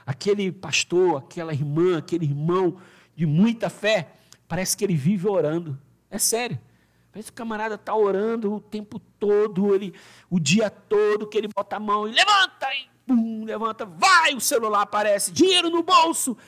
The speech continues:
Não parece que é assim a fé? As pessoas contam que, "Nossa, eu tava duro, sem dinheiro." Dinheiro! Opa! Dinheiro.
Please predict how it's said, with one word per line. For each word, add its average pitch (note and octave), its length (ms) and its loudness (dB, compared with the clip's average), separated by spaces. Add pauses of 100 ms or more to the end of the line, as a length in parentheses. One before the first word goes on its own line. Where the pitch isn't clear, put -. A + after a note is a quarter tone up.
(180)
Não C4 100 0
parece C#4+ 500 0
que - 220 -8
é F#3+ 60 2
assim A#3 300 0
a D#3+ 60 -4
fé? G#3 360 -2 (420)
As C#3+ 120 -8
pessoas C4 320 0
contam C#4 440 -2
que, D4 120 -12 (320)
"Nossa, D#4 380 -2
eu - 40 -6
tava D4+ 260 0
duro, D#4 400 2
sem D4+ 220 -2
dinheiro." D4 500 0 (1500)
Dinheiro! E4 680 4
Opa! D4 440 -4 (500)
Dinheiro. D3 500 -2